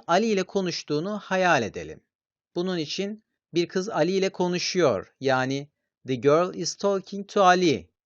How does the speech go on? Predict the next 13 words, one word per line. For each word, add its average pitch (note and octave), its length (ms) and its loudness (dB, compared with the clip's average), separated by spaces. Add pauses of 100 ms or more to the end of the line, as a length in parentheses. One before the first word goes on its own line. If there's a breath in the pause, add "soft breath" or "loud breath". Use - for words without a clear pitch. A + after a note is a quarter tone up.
(120)
deriz. F2 420 -8 (400)
Şimdi B3 440 -6
burada F#3 480 6 (680)
Ali'nin B2+ 460 -4
konuştuğu A3+ 720 0
kızın E3 580 -2 (320)
kim B3 220 -2
olduğunu D#3+ 540 0
bilmediğimizden B2+ 1000 0
dolayı G2+ 480 -4 (800)
öğrenmek A3 560 2
için G#3 400 -4
arkadaşına F#3 840 0